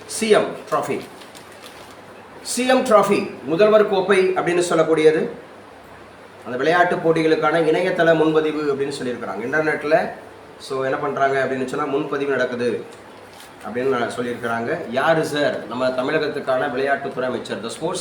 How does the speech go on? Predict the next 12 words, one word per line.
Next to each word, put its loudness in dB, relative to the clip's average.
minister -4
of 2
தமிழ்நாடு, 0
மிஸ்டர் -4
உதயநிதி 4
ஸ்டாலின். 2
உதயநிதி 0
ஸ்டாலின் -4
அப்படிங்கிறவர் -4
தான். 0
So, -8
நமக்கு -2